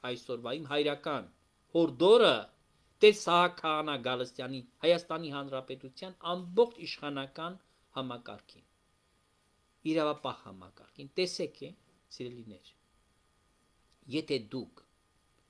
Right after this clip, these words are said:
խելքը գլուխը չհավաքեք և չպատժեք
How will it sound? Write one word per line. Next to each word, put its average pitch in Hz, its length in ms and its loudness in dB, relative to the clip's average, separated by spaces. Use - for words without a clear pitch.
խելքը 180 320 -2
գլուխը 131 340 -4
չհավաքեք 120 880 -6
և 190 440 10
չպատժեք 190 1080 6